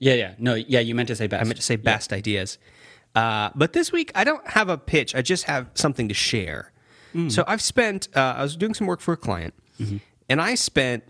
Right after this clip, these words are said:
Speaker 2: a great deal of time learning everything there is to know about spacs.
Speaker 1: spacs? Okay, w-, what the fuck is a spac? <laughs>
Speaker 2: So, uh, a, a spac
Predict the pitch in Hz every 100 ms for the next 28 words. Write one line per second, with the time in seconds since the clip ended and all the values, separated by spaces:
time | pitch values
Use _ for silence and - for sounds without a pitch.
0 | - 113 - 123 135 123 123 117 - -
1 | 104 92 90 87 - _ _ 120 117 117
2 | 110 107 139 156 175 170 135 127 113 110
3 | 110 104 - 101 101 92 58 - - _
4 | - 95 82 - - - - 82 - -
5 | - - _ _ _ _ _ _ - -
6 | - - - 110 175 - - _ _ _
7 | _ _ _ _ - 143 107 _ - 131
8 | _ _ _ - 131 143 165 165 147 117
9 | - - 101 - 151 - - - - -
10 | - 359 - - - 208 - 170 151 -
11 | 123 - 139 - 240 139 -